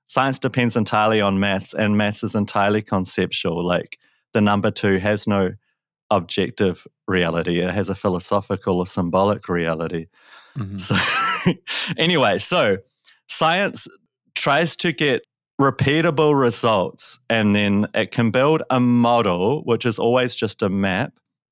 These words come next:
Speaker 1: from those repeatable results. Magic is the same, except it, uh,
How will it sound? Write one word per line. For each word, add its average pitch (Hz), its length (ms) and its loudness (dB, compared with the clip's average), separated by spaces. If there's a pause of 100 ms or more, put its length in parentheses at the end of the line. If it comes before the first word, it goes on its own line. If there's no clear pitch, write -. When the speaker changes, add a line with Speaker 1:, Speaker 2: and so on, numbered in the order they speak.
Speaker 1:
from 110 220 2
those 104 220 2
repeatable 101 640 0
results. 95 680 -2 (560)
Magic 180 640 0
is 151 340 0
the 131 120 0
same, 131 880 0
except 131 680 -2 (320)
it, 127 260 0
uh, 113 420 2